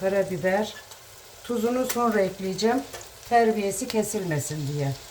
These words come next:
Patatesler renk değiştirip bezelyeler, patates, havuç tekrardan bir kavrulduktan sonra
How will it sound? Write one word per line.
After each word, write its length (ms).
Patatesler 760
renk 360
değiştirip 680
bezelyeler, 760
patates, 600
havuç 340
tekrardan 680
bir 120
kavrulduktan 920
sonra 540